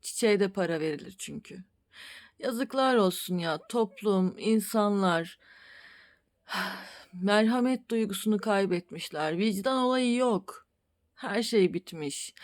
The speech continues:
Zombi oldular ya. Herkes zombi oldu. Maske takan, iyi gözüken şeytanlar olduk.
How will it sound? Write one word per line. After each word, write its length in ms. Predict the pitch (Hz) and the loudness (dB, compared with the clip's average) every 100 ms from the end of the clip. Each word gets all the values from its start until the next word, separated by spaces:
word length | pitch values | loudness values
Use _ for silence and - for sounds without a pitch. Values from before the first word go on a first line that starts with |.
| - - | -20 -18
Zombi 540 | - 185 277 339 277 202 | -6 2 4 4 4 4
oldular 480 | 170 147 156 151 | 4 0 0 0
ya. 440 | 151 160 175 208 _ | 0 0 -2 -8 _
Herkes 580 | - - 294 - 254 214 | -8 -4 -4 -4 -6 -2
zombi 380 | 233 233 226 196 | 0 2 4 4
oldu. 480 | 170 151 139 113 - - - - | 2 0 -4 -6 -10 -20 -20 -10
Maske 500 | 196 214 226 - 320 | 0 2 2 -2 -6
takan, 500 | 311 277 - 214 214 - | 0 0 2 2 0 -2
iyi 260 | 233 277 | 0 0
gözüken 540 | 277 254 202 - 214 220 | 2 -2 -2 -2 2 2
şeytanlar 680 | 220 202 196 214 202 208 202 | 2 2 2 0 0 0 0
olduk. 640 | 175 135 - - - | 0 -2 -6 -16 -20